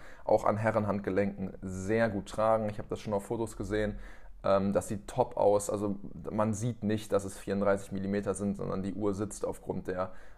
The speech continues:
ähm, der integrierten, äh, des integrierten Armbands am Gehäuse deutlich größer,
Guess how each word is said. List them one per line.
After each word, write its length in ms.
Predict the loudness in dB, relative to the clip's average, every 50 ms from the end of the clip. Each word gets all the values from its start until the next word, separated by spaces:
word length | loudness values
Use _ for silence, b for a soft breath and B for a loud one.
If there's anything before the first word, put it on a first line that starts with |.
| B B
ähm, 280 | -4 -2 -2 -2 -2 -2
der 180 | -2 -2 -2 -2
integrierten, 800 | -2 -4 -4 -6 -4 -2 -2 -2 -2 -2 -2 -4 -4 -4 -4 -6
äh, 180 | -8 -8 -8
des 140 | -8 -6 -6
integrierten 400 | -6 -6 -4 -2 -2 -2 -2 0
Armbands 400 | 0 2 2 4 2 2 0 0
am 140 | -2 -2 -2
Gehäuse 460 | -2 0 0 0 0 0 -2 -4 -4 B B B B B B B B -6
deutlich 440 | 2 6 8 8 8 8 4 -6 -6
größer, 400 | -4 -4 -4 -2 -4 -6 -8